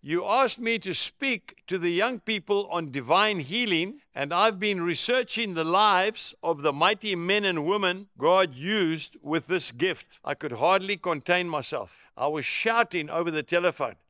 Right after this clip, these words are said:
"Do you know what God has shown me?" Most of these wonderful men and women were just ordinary folk who dared to believe. Christians who had a hunger to see people come to salvation.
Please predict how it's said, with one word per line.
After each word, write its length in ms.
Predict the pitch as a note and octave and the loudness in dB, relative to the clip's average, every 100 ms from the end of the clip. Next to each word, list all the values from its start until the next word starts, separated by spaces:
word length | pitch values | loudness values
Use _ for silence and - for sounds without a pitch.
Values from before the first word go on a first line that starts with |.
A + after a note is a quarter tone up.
| C3 | _
"Do 180 | A#2 C#4+ | -2 0
you 260 | D4 C#4 | 0 0
know 720 | A3+ G#3+ B3+ B3+ F#3 F#3+ G#3+ G#3 | 0 0 4 6 6 4 2 0
what 280 | F#3 D3+ A#2+ | -2 -2 0
God 320 | F3+ B3+ A3 | 4 6 4
has 160 | G3 | 2
shown 360 | - B3 C#4 C4+ | 2 4 2 2
me?" 260 | F#3 - _ _ _ - | -6 -10 _ _ _ 0
Most 360 | C#3 C4 G#3+ | 4 4 2
of 100 | A#3 | -2
these 240 | F#3+ G#3 B2+ | -2 -2 0
wonderful 680 | D3+ A3 A#3+ A3+ - F#3 | 2 2 2 -4 -2 -2
men 420 | C#3+ E3+ F3+ E3+ E3+ | 0 0 0 -2 -4
and 160 | D3+ | -4
women 480 | B2 F#3 A3 F#3 F#3+ | 0 0 2 2 2
were 140 | D#3+ C#3 | -2 0
just 340 | F#3+ G#3 - - | 0 -2 -4 -2
ordinary 580 | G#3+ C4 C#4 B3+ B3+ | 2 2 0 -4 -4
folk 560 | A#3+ - F#3 F3+ - - _ | -2 2 4 4 -2 -20 _
who 180 | D#3 | -6
dared 960 | C3+ _ E3 A3 A#3 A#3 A#3 B3 C4+ - | -6 _ 0 2 2 2 2 0 -2 -8
to 140 | F#3 | -6
believe. 800 | D3+ E3 E3+ G3+ A3 D3 - - _ _ _ _ _ _ | -2 0 2 2 2 0 -6 -20 _ _ _ _ _ _
Christians 800 | - C4+ A#3 B3+ B3+ B3+ - - _ | -2 0 2 2 0 0 -6 -8 _
who 140 | D3 | -2
had 200 | E3 E3 | 4 4
a 180 | D#3+ A#2+ - | 4 0 2
hunger 560 | A3+ C4+ B3 A#3+ B3 A3 - | 2 4 4 2 2 -4 -12
to 120 | C3 | -2
see 280 | - A#3+ G#3+ | 0 0 -2
people 760 | _ B3 B3 G#3+ A3 A3 G#3+ - | _ -2 0 0 2 0 -4 2
come 260 | G#3 G#3 | 2 4
to 140 | F#3 F3+ | 2 2
salvation. 640 | G3+ F#3 D3 E3+ - | 4 6 6 4 0